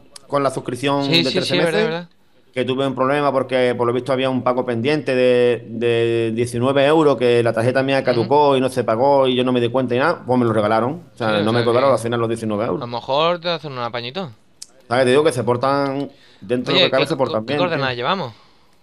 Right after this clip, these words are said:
Speaker 2: ¿Ya?
Speaker 1: Ni idea. ¿Vamos recto o vamos doblado?
Speaker 2: ¿Eh?
Speaker 1: ¿Qué vamos? ¿Recto o doblado? Habrá que ir recto, ¿no?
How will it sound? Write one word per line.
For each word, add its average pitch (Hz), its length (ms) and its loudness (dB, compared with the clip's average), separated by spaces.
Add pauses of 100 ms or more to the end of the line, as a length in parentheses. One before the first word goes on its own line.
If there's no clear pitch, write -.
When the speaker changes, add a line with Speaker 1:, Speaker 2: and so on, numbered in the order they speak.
(180)
Speaker 2:
¿Ya? 180 220 -8 (3000)
Speaker 1:
Ni 98 240 -10
idea. 98 320 -4 (160)
¿Vamos 143 260 0
recto 139 280 2
o - 20 2
vamos 135 200 0
doblado? 92 380 -6 (100)
Speaker 2:
¿Eh? 202 280 -6 (920)
Speaker 1:
¿Qué 131 120 -4
vamos? 98 360 -2
¿Recto 151 340 0
o - 20 2
doblado? 117 360 0
Habrá 104 180 -4
que 127 80 -4
ir 117 80 -4
recto, 139 260 0
¿no? 180 260 -6